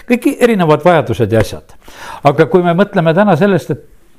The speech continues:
mida Jumal tegelikult meile pakkuda tahab, ta tahab pakkuda meile igavest elu,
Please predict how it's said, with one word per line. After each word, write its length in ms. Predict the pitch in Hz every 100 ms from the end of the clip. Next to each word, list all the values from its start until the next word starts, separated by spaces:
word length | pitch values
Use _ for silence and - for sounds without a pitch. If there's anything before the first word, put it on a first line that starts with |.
| _ - -
mida 180 | 156 165
Jumal 240 | 208 233 190
tegelikult 460 | 185 151 127 117 143
meile 160 | 135
pakkuda 400 | 202 202 143 123
tahab, 280 | 127 170 113
ta 80 | 120
tahab 220 | 131 120
pakkuda 340 | 170 170 131 120
meile 240 | 117 151
igavest 380 | 160 110 104 -
elu, 160 | 185